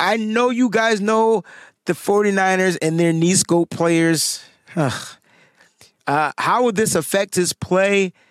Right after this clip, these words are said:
I don't know. Will he miss time? I don't know. I will say this. Here's the ding ding for that one. I'm glad,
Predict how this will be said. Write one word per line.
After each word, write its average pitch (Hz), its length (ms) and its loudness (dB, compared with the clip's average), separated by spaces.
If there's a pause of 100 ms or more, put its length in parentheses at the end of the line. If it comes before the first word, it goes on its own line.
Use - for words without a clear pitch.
(180)
I 151 100 0
don't 175 200 -2
know. 170 320 2
Will 170 200 4
he 170 120 2
miss 143 240 0
time? 190 580 0
I 147 120 0
don't 139 240 -4
know. 160 240 2
I 285 180 0
will 330 240 2
say 247 280 0
this. 214 400 0 (180)
Here's 254 320 2
the 226 100 0
ding 247 360 0
ding 208 240 0
for 180 140 -2
that 208 300 2
one. 139 320 -2 (1300)
I'm 190 220 -2
glad, 220 520 0